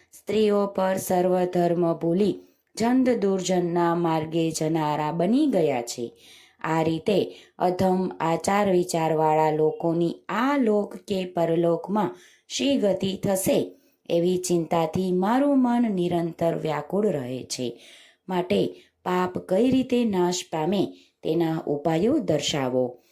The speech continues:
મુનિવર્યોની આ પ્રકારની વિનંતી સાંભળી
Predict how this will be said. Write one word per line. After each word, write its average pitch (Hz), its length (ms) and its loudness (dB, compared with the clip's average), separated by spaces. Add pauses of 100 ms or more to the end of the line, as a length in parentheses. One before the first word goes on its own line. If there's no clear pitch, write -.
(340)
મુનિવર્યોની 156 1120 0
આ 196 220 -2
પ્રકારની 190 720 0
વિનંતી 180 680 0
સાંભળી 175 600 0